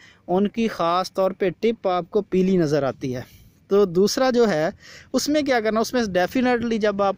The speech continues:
पानी ज़्यादा लगाएंगे, पौधे पीले होना शुरू हो जाएंगे, फिर ज़्यादा लगाएंगे, पौधे खुश्क होना शुरू हो सकते हैं।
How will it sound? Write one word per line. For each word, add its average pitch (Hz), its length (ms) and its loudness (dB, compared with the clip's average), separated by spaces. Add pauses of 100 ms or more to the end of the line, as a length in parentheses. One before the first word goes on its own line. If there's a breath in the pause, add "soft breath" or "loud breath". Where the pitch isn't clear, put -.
पानी 185 280 0
ज़्यादा 165 280 0
लगाएंगे, 185 440 0
पौधे 170 320 -2
पीले 165 280 0
होना 190 180 0
शुरू 196 220 -2
हो 180 100 2
जाएंगे, 185 320 0
फिर 233 240 -2
ज़्यादा 190 280 0
लगाएंगे, 175 460 0
पौधे 175 340 -2 (560 loud breath)
खुश्क 254 280 2
होना 190 180 2
शुरू 175 240 0
हो 156 80 0
सकते 143 320 -6
हैं। 131 220 -8